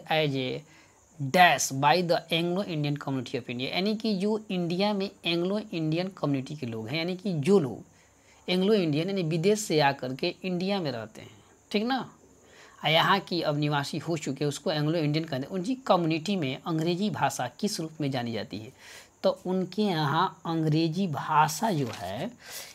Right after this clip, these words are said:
ये आपको जानी जाएगी ऑप्शन नंबर बी, यानी कि मदर सी, यानी कि मदर टंग के रूप में। तो ये बात याद रखेंगे कि इंग्लिश भाषा है एंग्लो इंडियन कम्युनिटी के द्वारा इंडिया में मदर टंग के रूप में जाना जाता है।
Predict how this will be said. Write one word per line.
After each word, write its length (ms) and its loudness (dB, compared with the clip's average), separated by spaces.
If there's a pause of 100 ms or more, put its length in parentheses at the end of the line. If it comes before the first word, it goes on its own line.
(160)
ये 460 2
आपको 460 2
जानी 500 0
जाएगी 460 -2 (160)
ऑप्शन 440 2
नंबर 400 0
बी, 300 -2
यानी 300 -2
कि 160 -4
मदर 460 -2 (920)
सी, 440 2
यानी 220 0
कि 240 -4 (100)
मदर 480 2
टंग 460 -4
के 240 -4 (260)
रूप 340 -8
में। 160 -8
तो 100 -8
ये 180 -4
बात 300 0
याद 200 -2
रखेंगे 440 -4 (580)
कि 80 -2
इंग्लिश 480 -2
भाषा 320 2
है 220 0
एंग्लो 380 -2
इंडियन 480 0 (180)
कम्युनिटी 460 -2
के 140 -4
द्वारा 380 0 (120)
इंडिया 380 2
में 140 -4
मदर 340 -2
टंग 320 -4
के 80 -6
रूप 200 -8
में 180 -6
जाना 260 -6
जाता 280 -8
है। 180 -16